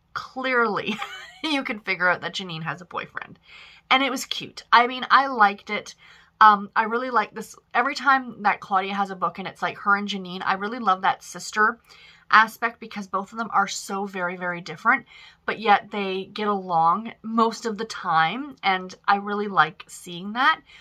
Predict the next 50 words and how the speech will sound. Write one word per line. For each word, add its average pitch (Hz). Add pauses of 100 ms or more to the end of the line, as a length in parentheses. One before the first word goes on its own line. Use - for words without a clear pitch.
(200)
So 285
this 302
one 294
was 277
cute. -
Again, 190
I'm 202
enjoying 190
my 180
reread 170
through 170
the 170
series. 160 (260)
So 208 (640)
I, 208
um, 180 (920)
I'm 226
not, 262
I, 196
I 202
still 240
wanna 220
obviously 196
continue, 190
but -
the 202
one 262
thing 349
I 339
started 254
to 208
notice 175
is, 104
'cause 175
I 170
went 220
to 277
go 277
pick 240
up -
the 202
next 170
book, - (320)
which 214
is 190
gonna 220
be 220
another 190
super 190
special. -